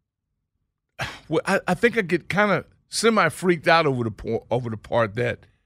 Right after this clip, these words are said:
my God, we have been a part of four of these or five of these or so as a, as a D M V. Now, some people are batting zero.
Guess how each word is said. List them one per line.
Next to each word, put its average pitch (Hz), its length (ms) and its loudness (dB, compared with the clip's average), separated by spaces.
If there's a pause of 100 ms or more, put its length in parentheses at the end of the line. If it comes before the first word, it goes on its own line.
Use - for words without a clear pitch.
(480)
my 208 200 0
God, 147 420 0 (960)
we 202 300 4
have 196 300 4 (380)
been 175 180 4
a 143 40 4
part 202 400 2
of 127 300 -4 (960)
four 196 340 4
of 143 80 -2
these 95 440 -12 (340)
or - 80 -4
five 254 340 6
of 151 60 -8
these - 400 -14 (840)
or 143 80 0
so 180 280 2
as 135 200 0
a, 135 220 -2
as 135 180 0
a 139 80 -2
D 156 300 2
M 139 100 0
V. 117 360 -2 (920)
Now, 165 240 6
some 220 300 0
people 202 300 0
are - 20 2
batting 160 360 2
zero. 143 540 0